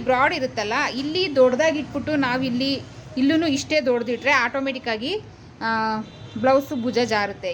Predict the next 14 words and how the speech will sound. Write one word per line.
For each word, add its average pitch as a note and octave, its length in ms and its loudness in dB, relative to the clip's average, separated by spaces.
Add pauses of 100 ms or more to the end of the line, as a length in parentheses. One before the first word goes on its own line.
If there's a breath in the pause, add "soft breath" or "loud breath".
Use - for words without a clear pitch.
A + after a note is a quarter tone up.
ಇಲ್ಲಿ D#4+ 180 -2 (140)
ಕಡಿಮೆ C4 320 0
ಇಟ್ಟಾಗ G3+ 300 0 (580 loud breath)
ಇಲ್ಲಿರುತ್ತಲ್ಲ, C#4 500 2 (200)
ಇದು C#4+ 140 -2 (120)
ಈ - 20 0 (160)
ಬ್ರಾಡ್ C4 380 2
ಏನಾಗುತ್ತೆ, A#3 440 -4 (160)
ಇಲ್ಲಿ D#4 180 0 (100)
ಕಡಿಮೆ C4+ 300 2
ಇಟ್ಟಾಗ G#3 280 -2 (540)
ಶೋಲ್ಡರ್ D4 340 2
ಡ್ರಾಪ್ C4+ 340 2
ಆಗೋದನ್ನ A3+ 400 0